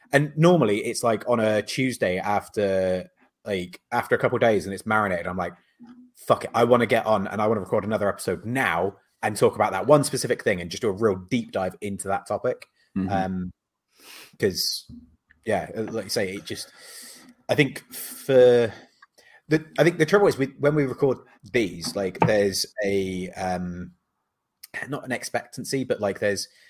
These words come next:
Speaker 1: there's almost, like, a sense of duty to, to keep the conversation going, to keep things flowing. Um, and whether, I don't know whether you guys feel it as well, but, like, I, I especially feel like if there's any pause in the conversation, like, it, it has to be filled, filled.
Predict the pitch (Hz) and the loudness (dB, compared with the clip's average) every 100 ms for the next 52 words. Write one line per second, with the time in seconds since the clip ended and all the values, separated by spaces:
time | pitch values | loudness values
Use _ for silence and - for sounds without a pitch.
0 | _ _ _ 104 95 - 117 113 104 127 | _ _ _ -6 -6 -4 -6 -4 -4 -4
1 | 117 107 95 113 113 120 110 - _ - | -6 -6 -6 -6 -4 -8 -8 -12 _ -12
2 | - 160 - 123 127 107 107 113 107 104 | -6 -4 -2 0 0 0 0 0 0 0
3 | 95 123 - 101 - 110 101 95 92 90 | -4 -8 -8 -10 -8 -2 0 0 -4 -10
4 | - 98 92 92 87 85 _ - _ _ | -8 -6 -4 -6 -10 -14 _ -20 _ _
5 | - 98 95 92 92 90 _ _ - - | -6 -4 -2 -2 -4 -6 _ _ -20 -10
6 | 113 107 101 95 92 - _ - 101 95 | -4 -2 0 -2 -4 -8 _ -10 -6 -4
7 | 92 92 95 90 101 87 76 104 92 95 | -4 -4 -4 -4 -6 -8 -2 -2 -2 -6
8 | 92 - 98 90 - 104 95 113 101 104 | -6 -4 -4 -4 -6 -6 -4 -4 -4 -4
9 | 98 92 101 101 - 98 104 104 95 92 | -2 -4 -6 -8 -2 -2 -2 -4 -4 -8
10 | _ _ _ _ _ - 139 117 110 107 | _ _ _ _ _ 2 4 4 -2 -6
11 | 98 127 127 - 92 90 92 - 104 - | -2 2 2 0 -6 -6 -6 -8 -14 -10
12 | - 107 113 104 113 - 117 147 147 - | -6 -2 -2 -2 -2 0 2 2 -2 -16
13 | 113 - - 117 143 | -20 -12 -2 -2 -2